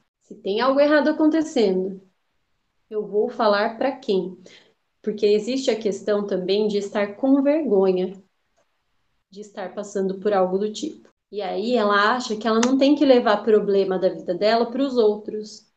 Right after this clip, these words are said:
Mas quando se trata de violência e que a gente sabe que pode virar um risco de vida, essas pessoas precisam ser amparadas e essas pessoas precisam de um respaldo.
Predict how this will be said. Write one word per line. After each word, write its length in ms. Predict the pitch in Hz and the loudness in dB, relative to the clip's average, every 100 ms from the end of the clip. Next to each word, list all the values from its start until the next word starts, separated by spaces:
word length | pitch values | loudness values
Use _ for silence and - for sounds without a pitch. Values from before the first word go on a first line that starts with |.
| _ _ | _ _
Mas 260 | 175 175 180 | -16 -16 -10
quando 400 | - 214 269 302 | -2 0 0 -2
se 220 | - 277 | -4 -4
trata 680 | - 202 175 180 190 190 - | -2 0 -2 -4 -6 -8 -10
de 240 | 190 180 180 | -12 -8 -6
violência 960 | 185 254 302 220 190 190 - 185 185 - - | 0 0 4 4 4 0 -2 -6 -6 -10 -10
e 80 | |
que 180 | 196 226 | -8 -2
a 60 | 196 | 0
gente 260 | 190 180 | 0 0
sabe 300 | - 190 202 | -2 -2 -2
que 100 | 247 | -4
pode 400 | 262 254 220 196 | -2 2 2 0
virar 400 | 202 208 190 170 | 0 2 2 2
um 40 | 196 | -2
risco 380 | 220 247 - 196 | -2 -4 -6 0
de 220 | 202 269 | 2 2
vida, 640 | 202 214 285 202 190 208 - _ _ _ _ _ _ _ _ _ | 0 -4 -4 -6 -12 -12 -20 _ _ _ _ _ _ _ _ _
essas 220 | 214 214 | -20 -20
pessoas 520 | - 214 - 220 233 | -18 -18 -14 -14 -14
precisam 680 | - 240 233 - 240 240 240 | -8 -8 -6 -6 -4 0 -2
ser 260 | 233 220 226 | 0 2 2
amparadas 960 | 240 247 240 196 208 190 190 190 - | 0 -2 -2 -2 -2 -2 -2 -4 -10
e 120 | 214 208 | 0 0
essas 280 | 196 202 | 0 -4
pessoas 480 | - 196 - 190 190 | -4 -12 -12 -16 -16
precisam 680 | - 220 220 - 226 220 233 | -16 -18 -18 -20 -16 -14 -14
de 100 | 220 | -14
um 80 | 240 | -14
respaldo. 1040 | 254 277 - - 214 220 240 190 170 180 | -14 -16 -16 -4 0 0 0 -4 -8 -10